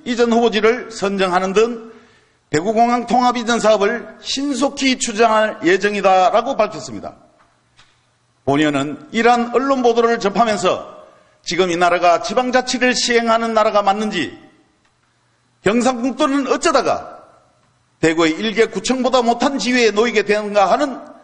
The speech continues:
한탄과 함께 자존심 상하고 불쾌한 마음을 억누르면서 다음과 같이 입장표명을 촉구하는 바입니다. 첫째, 정부 티에프 회의에 참석치도 못하고 확정된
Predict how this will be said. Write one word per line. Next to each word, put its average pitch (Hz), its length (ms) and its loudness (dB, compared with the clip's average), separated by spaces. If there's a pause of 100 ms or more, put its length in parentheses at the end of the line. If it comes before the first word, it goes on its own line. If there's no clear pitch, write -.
(220)
한탄과 254 520 0
함께 147 480 -2 (540)
자존심 131 440 -2
상하고 143 840 0
불쾌한 240 680 0
마음을 202 360 2
억누르면서 208 760 -2 (460)
다음과 143 320 2
같이 143 340 -2
입장표명을 214 720 -2 (340)
촉구하는 123 540 -2
바입니다. 87 380 -6 (1200)
첫째, 190 340 0 (560)
정부 233 420 2
티에프 226 440 2
회의에 220 400 2
참석치도 277 560 0
못하고 214 340 0
확정된 180 640 -4